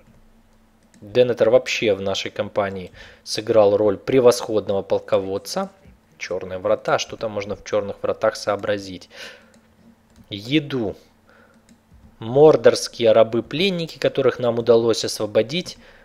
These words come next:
в этих городах, должны что-то кушать. И мы за это в ответе. Академия.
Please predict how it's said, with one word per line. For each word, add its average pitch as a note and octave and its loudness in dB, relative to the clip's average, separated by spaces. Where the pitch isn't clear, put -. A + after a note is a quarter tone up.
в A2+ -4
этих A#2+ 0
городах, A2+ 6
должны G#2 0
что-то - -4
кушать. - -10
И C3 -10
мы C3 -8
за A#2+ 2
это G#2 2
в G#2+ 2
ответе. G2+ -6
Академия. A#2 -8